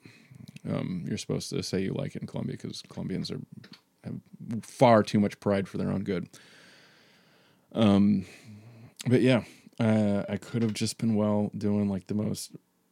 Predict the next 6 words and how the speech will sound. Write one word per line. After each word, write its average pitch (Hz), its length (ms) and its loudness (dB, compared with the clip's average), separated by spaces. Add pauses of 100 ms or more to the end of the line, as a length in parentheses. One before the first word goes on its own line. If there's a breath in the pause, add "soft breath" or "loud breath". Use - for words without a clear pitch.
(120)
pathetic, 101 580 0 (600)
um, 98 500 -4 (800)
quote 101 280 0
unquote, 98 400 -2
hopeless 95 440 -6
romantic. 95 500 -4